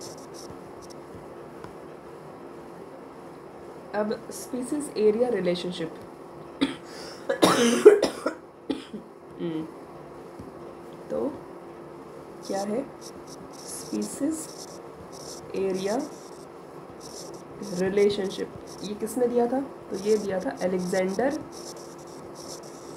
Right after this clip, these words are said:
von हम्बोल्ट ने, ठीक है ना। तो Alexander von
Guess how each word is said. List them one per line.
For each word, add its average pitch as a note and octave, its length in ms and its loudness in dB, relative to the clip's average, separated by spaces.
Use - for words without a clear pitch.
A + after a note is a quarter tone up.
von G#3 420 6
हम्बोल्ट E3+ 540 4
ने, E3 180 0
ठीक - 160 -2
है B3 60 2
ना। C4 100 4
तो - 60 -4
Alexander G#3 680 4
von G3+ 540 4